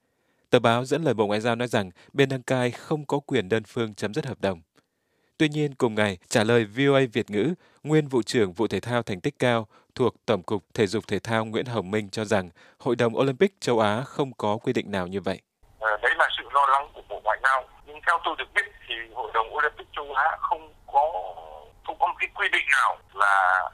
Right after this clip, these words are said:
Speaker 2: nếu như không tổ chức nữa thì sẽ đưa ra tòa hay là, là, là một cái điều kiện nào khác. Tôi được biết tức là nếu như hiến trương của, của Hội đồng Olympic châu Á thì không có điều, điều nào cụ thể để quy định rằng là nếu như anh không làm nữa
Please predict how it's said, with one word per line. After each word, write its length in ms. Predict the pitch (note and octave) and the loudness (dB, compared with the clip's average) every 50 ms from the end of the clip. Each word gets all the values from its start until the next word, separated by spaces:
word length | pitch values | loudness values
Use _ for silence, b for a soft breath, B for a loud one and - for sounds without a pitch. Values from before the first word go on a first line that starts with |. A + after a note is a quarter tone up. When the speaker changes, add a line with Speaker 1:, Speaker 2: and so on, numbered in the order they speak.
| - | -4
Speaker 2:
nếu 100 | - E3 G#3 G#3+ | -4 -4 -4 -2
như 60 | G3 | -2
không 200 | - - - - - | -2 -2 -2 -2 -8
tổ 80 | F2+ E2 - | -10 -6 -4
chức 160 | - - - | -4 -4 -4
nữa 220 | - - - - - - - | -6 -8 -6 -6 -8 -8 -14
thì 60 | G2 F#2 - | -18 -12 -6
sẽ 80 | - B2+ C3 C#3+ D3+ - - - _ _ - | -4 -2 0 0 -2 -2 -6 -14 _ _ -2
đưa 140 | C3 C3+ C3+ C3 | 0 0 2 2
ra 100 | B2 A#2 A2+ - | 2 2 2 4
tòa 300 | A#2+ A2 G#2 G2 F#2 F#2+ - | 4 4 4 4 2 2 2
hay 140 | A#2+ A#2+ A#2+ G#2+ G2+ | 0 0 0 0 0
là, 360 | G2 F#2 F2 E2+ - F#2 - _ - | 0 2 2 0 -2 -6 -12 _ -2
là, 160 | E2+ E2+ F2 F2+ | 0 0 2 2
là 80 | F2+ F2+ F2 F2 | 0 -2 -2 -4
một 60 | F2 - | -6 -6
cái 80 | - G2 | -6 -4
điều 100 | G2 - - | -6 -8 -8
kiện 120 | - - - | -10 -6 -2
nào 120 | F2 F2 - | -2 0 2
khác. 140 | A#2+ B2+ - - - - - _ _ | 2 0 0 -2 -10 -20 -20 _ _
Tôi 100 | - E3 - | -4 -2 -2
được 140 | C3+ - - | -4 -4 -2
biết 140 | F#3+ G3 - - | -2 -2 -2 -4
tức 140 | - - - | -12 -6 0
là 240 | D#3 C3 A#2 G#2 F#2+ G2 A2 | 0 2 2 2 0 0 -2
nếu 120 | C#3 E3+ G3 G3 | -4 -4 -2 -2
như 120 | G#3+ G#3+ G3 E3 - _ _ _ - _ - - - - | -2 -2 -2 -4 -10 _ _ _ -20 _ -20 -14 -8 -8
hiến 120 | - - - - | -8 -6 -4 -4
trương 200 | - - D3+ - - - - - | -2 -2 -4 -6 -8 -16 -12 -8
của, 240 | D#2+ E2+ E2+ - - - | -6 -4 -6 -6 -8 -10
của 180 | F#2 E2+ E2 - | -8 -8 -6 -6
Hội 140 | A2+ A2 A2 | -4 -2 -2
đồng 140 | G#2 G#2 A2 | -2 -2 -2
Olympic 280 | A#2 B2 - - - - | -4 -6 -6 -6 -14 -12
châu 140 | C#3 B2+ B2 | -8 -4 0
Á 100 | A#2+ B2+ - - | 0 0 0 -2
thì 60 | - - | -8 -4
không 200 | - - - - | -4 -4 -2 0
có 100 | F3 F3 D3+ | 0 0 0
điều, 140 | C#3 B2 B2 - _ _ _ _ _ _ - _ _ - | 0 -4 -8 -8 _ _ _ _ _ _ -20 _ _ -6
điều 160 | C3 B2+ B2+ | -6 -4 0
nào 200 | B2+ C3 C3 B2+ - - - | 2 2 2 0 -2 -8 -18
cụ 60 | - - - - - | -20 -20 -14 -6 -4
thể 180 | - - G#2+ - - | -4 -4 -4 -4 -6
để 60 | G2+ - - - | -6 -6 -6 -6
quy 80 | D#4+ - | -6 -4
định 120 | - A#3+ - - - | -4 -4 -6 -4 -2
rằng 220 | G#2+ G2+ G2+ F#2+ G2 | -2 -2 -2 -2 -2
là 80 | G2+ G2+ G#2+ | -2 -2 -2
nếu 100 | A#2 D3+ | -4 -6
như 120 | - F3+ | -2 0
anh 120 | C#3+ C3+ - | 0 0 0
không 160 | - C#3+ A#2 | -4 -4 0
làm 200 | G#2+ G2 G#2+ A2+ | 2 2 2 0
nữa 160 | B2 C3 C#3+ | -2 -4 -4